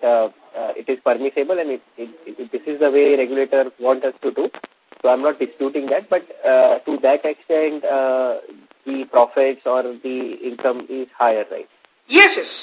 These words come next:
Speaker 2: That's a, to that extent, depending on the tenor, yeah, it could be, uh, it could be marginally higher.
Speaker 1: Okay. And till what, uh,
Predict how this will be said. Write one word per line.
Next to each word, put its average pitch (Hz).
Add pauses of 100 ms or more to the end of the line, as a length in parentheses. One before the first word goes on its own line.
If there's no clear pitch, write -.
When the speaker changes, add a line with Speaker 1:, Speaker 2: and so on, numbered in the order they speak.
(120)
Speaker 2:
That's 233
a, 233
to - (180)
that 269
extent, 294 (200)
depending 220
on 202
the 190
tenor, 220 (160)
yeah, 202
it 175
could -
be, 180 (400)
uh, 165 (320)
it 190
could 190
be 196
marginally 175
higher. 151 (1120)
Speaker 1:
Okay. -
And 147
till 175
what, 170
uh, 135